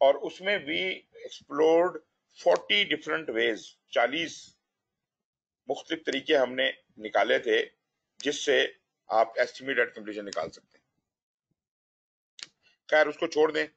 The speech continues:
वो इतनी गहराई में जाने की जरूरत नहीं है, हमने कोई research paper थोड़ी लिखना है। अच्छा,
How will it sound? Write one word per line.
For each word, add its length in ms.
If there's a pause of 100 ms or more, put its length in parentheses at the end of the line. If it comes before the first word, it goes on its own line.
(140)
वो 100
इतनी 180
गहराई 320
में 100
जाने 240
की 80
जरूरत 300
नहीं 160
है, 180 (240)
हमने 200
कोई 120
research 280
paper 220
थोड़ी 220
लिखना 260
है। 80 (1500)
अच्छा, 360